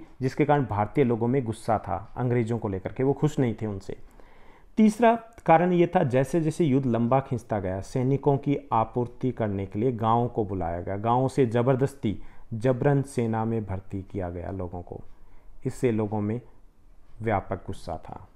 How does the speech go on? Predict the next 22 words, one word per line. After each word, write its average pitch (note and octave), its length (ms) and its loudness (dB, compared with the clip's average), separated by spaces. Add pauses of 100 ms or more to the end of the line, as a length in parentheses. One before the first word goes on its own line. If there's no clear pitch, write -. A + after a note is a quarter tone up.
(320)
तो G#2+ 60 -2
इससे A#2 280 0
भी B2 220 0 (400)
भारतीय A#2+ 400 4
लोग A2+ 200 0 (120)
थे B2 60 2
वो B2+ 240 0 (240)
नाराज़ G2 520 0
थे। - 60 -12 (760)
चौथा G3+ 340 6
था A3+ 140 4
प्रथम F#3+ 460 2
विश्व F#3 240 4
युद्ध F3 120 0
की G3 100 0
समाप्ति C3+ 500 4
के D#3 180 2 (120)
बाद G#2 380 6 (840)
जो B2+ 240 2 (320)
अंतिम C#3 340 4
वर्ष A2 320 2
थे, G#2 100 -2